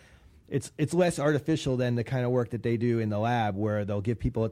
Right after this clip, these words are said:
math test and, and people will take the test, and there's a chance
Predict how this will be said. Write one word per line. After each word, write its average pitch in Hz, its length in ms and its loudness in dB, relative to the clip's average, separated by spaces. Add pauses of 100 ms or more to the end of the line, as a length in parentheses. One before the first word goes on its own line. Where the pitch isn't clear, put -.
math 123 280 0
test 113 420 -2
and, 110 280 -2
and 104 180 -6
people 117 200 -2
will 107 100 0
take 117 180 -4
the 110 60 -6
test, 113 320 -4
and 113 80 -4
there's 107 120 -2
a 113 60 -6
chance 117 380 -4